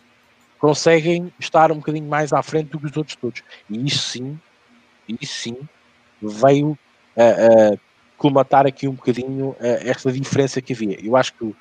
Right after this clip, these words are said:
os apostadores estão um bocadinho mais próximos das casas, mas as casas,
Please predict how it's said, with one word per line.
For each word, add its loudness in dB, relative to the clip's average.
os -12
apostadores -2
estão 0
um -4
bocadinho -6
mais 0
próximos 0
das 0
casas, 0
mas 0
as -2
casas, 0